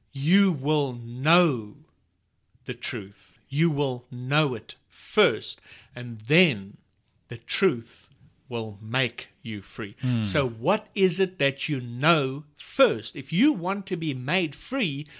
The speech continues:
Speaker 1: from sickness and disease, what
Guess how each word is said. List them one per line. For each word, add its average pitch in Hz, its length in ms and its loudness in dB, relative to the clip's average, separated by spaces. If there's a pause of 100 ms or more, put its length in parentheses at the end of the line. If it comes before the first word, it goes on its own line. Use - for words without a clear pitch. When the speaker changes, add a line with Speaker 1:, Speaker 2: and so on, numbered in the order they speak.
(120)
Speaker 1:
from 135 280 -2
sickness 196 480 0
and 135 120 -4
disease, 139 600 -2 (640)
what 135 600 -4